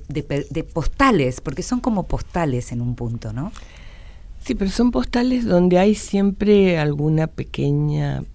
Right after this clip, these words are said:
Speaker 2: revelación, digamos así,
Speaker 1: Sí.
Speaker 2: ¿no?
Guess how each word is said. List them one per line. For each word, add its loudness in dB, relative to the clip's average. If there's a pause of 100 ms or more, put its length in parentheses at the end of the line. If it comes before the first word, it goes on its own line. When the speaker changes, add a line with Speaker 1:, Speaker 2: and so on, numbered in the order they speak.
(340)
Speaker 2:
revelación, -4 (400)
digamos -6
así, -12
Speaker 1:
Sí. -8
Speaker 2:
¿no? -4